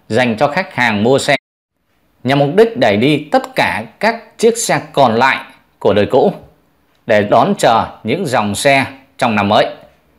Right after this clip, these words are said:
Một số đại lý ở khu vực phía Bắc nói riêng hiện cũng đang áp dụng mức giảm từ hai mươi tám đến ba mươi triệu đồng tiền mặt đối với bản M T, trong khi bản A T thì giảm từ bốn mươi hai cho đến năm mươi triệu đồng Việt Nam.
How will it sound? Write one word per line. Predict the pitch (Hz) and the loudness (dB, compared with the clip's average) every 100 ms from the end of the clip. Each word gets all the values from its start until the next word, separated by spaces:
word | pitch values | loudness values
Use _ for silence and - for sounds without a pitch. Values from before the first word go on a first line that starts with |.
| _ _ - | _ _ 0
Một | 143 | 0
số | - | 2
đại | 214 135 | 2 2
lý | 120 175 247 | 2 2 2
ở | 113 | 0
khu | - 180 | -2 -4
vực | 147 120 - | -2 -4 -2
phía | 190 233 | -2 0
Bắc | 247 247 | -2 0
nói | 196 | 0
riêng | 165 190 147 87 | 2 2 0 0
hiện | 131 117 | -2 0
cũng | 113 196 | -4 -2
đang | 160 156 | -2 -2
áp | 175 | -2
dụng | - 107 117 | -2 -2 -2
mức | 208 | -4
giảm | - 123 87 104 | -2 -2 -2 -2
từ | 131 117 | 2 2
hai | 104 135 | 2 0
mươi | 131 | -2
tám | 127 127 180 | -2 -2 0
đến | 147 175 | -2 0
ba | 147 | 0
mươi | 139 | 0
triệu | - 101 | 0 2
đồng | 107 90 - - | 2 -2 -8 -4
tiền | 127 104 | 0 0
mặt | 117 113 - - _ _ - | 0 -2 -8 -20 _ _ 0
đối | 131 | 2
với | 196 | 2
bản | 156 98 90 127 | 2 -2 -2 -2
M | 131 | 0
T, | - 139 117 - _ _ _ - | 0 0 0 -6 _ _ _ -2
trong | 160 156 | -2 0
khi | 165 | 0
bản | 104 95 | 0 -2
A | - 143 | -2 -2
T | 135 | 0
thì | 139 127 113 107 | 0 0 -2 -2
giảm | 101 82 98 | -2 -2 0
từ | 131 110 | 2 4
bốn | 101 139 | 2 0
mươi | 160 | 0
hai | 127 143 117 - - _ - | 0 -2 -2 -8 -20 _ -4
cho | 127 | 0
đến | 120 156 | 2 0
năm | 170 135 | 0 0
mươi | 123 | 0
triệu | 117 | 0
đồng | 101 92 | 0 0
Việt | 98 | -2
Nam. | 95 123 | 0 -2